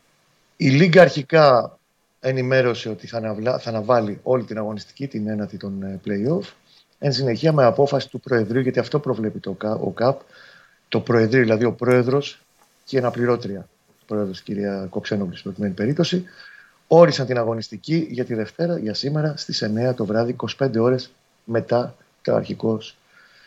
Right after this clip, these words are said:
ε, τον αρχικό προγραμματισμό της, ε, αγωνιστικής. Ο Παναθηναϊκός το Σάββατο έβγαλε δεύτερο κύκλο εξετάσεων, γιατί είναι,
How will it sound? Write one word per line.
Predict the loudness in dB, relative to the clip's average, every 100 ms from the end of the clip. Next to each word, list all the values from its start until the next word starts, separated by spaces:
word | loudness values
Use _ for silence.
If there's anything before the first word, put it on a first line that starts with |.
| _ _ -6
ε, | 0 2 2 -2 -4 -6 -4
τον | 4 4
αρχικό | 4 2
προγραμματισμό | 4 4 4 0 -4 -6
της, | -4 -6 -2
ε, | 0 0 0
αγωνιστικής. | -2 -4 -6 -4 -6 -6 _ _ _ _ _ _ _ _ _ _
Ο | 2
Παναθηναϊκός | 4 6 4 4 2 0 -4
το | -6
Σάββατο | 4 6 6 2 0 0 -4
έβγαλε | -8 -2 0 0 -2 -4 -16 _ _ _ _ _ _ _ _ _
δεύτερο | -4 -2 0 -2 -2
κύκλο | -8 -6 -6
εξετάσεων, | -6 -2 0 0 -4 -6
γιατί | -6 -8 -6
είναι, | -4 -4 -4